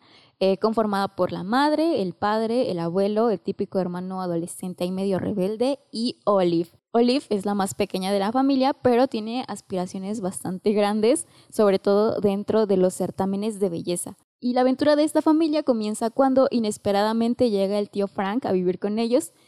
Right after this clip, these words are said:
y entonces deben modificar todos sus planes para lograr que Olive llegue a participar a uno de estos certámenes de belleza. Es así como esta familia entera termina dentro de una combi y comienza un viaje de carretera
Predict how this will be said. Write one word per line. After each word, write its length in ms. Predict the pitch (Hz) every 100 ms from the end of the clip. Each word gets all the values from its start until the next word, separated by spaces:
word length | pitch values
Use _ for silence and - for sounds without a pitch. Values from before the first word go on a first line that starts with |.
| _ _ _
y 140 | 240
entonces 580 | 254 254 277 294 294 294
deben 260 | 240 226 240
modificar 640 | 269 269 269 208 - 190
todos 180 | 202 220
sus 180 | 214 -
planes 460 | - 214 220 269 -
para 200 | 202 190
lograr 360 | 190 185 185
que 160 | - 214
Olive 340 | 233 240 277
llegue 380 | 190 196 190 214
a 140 | - 185
participar 560 | 180 190 175 185 190
a 60 | 196
uno 160 | 196 196
de 80 |
estos 180 | 196 208
certámenes 580 | 190 - 180 185 190 175
de 100 | 175
belleza. 480 | 165 151 180 190 - _ _ _ _ _
Es 160 | 247 269
así 240 | 302 311
como 280 | 302 285 262
esta 200 | 262 294
familia 340 | 294 262 262
entera 320 | 277 277 294 269
termina 600 | 240 233 240 254 269 -
dentro 500 | 196 190 277 277 277
de 80 | 262
una 160 | 247 254
combi 400 | 262 302 285 302
y 160 | 269
comienza 400 | - 208 208 220
un 80 | 233
viaje 260 | 220 226 233
de 120 | 233
carretera 600 | 190 185 180 196 196